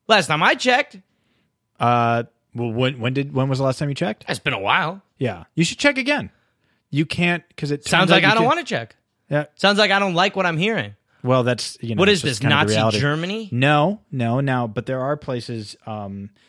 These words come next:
Speaker 2: there are places where I think you can drive drunk, uh, and naked, and it's totally legal. Like, I, I actually, um,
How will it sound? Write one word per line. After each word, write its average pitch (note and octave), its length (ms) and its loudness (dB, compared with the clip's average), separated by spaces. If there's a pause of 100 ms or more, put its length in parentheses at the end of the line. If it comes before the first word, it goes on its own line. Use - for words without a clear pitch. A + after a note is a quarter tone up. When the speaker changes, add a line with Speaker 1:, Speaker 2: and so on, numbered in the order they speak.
Speaker 2:
there C3+ 120 -6
are D#3 140 0
places C3+ 340 -4
where A#2 80 0
I A2 60 -2
think A2+ 200 -10
you G#2 80 -14
can D#3 220 -4
drive A2+ 280 -2
drunk, G2 380 -8 (460)
uh, G2 580 -6
and G2+ 240 -8
naked, A#2 380 -8 (160)
and A2 160 -6
it's G2 100 -10
totally C#3+ 320 -2
legal. G2 380 -8
Like, G#2 240 -4
I, G2+ 420 -10
I A2+ 60 -10
actually, A#2 380 -8
um, G#2 340 -8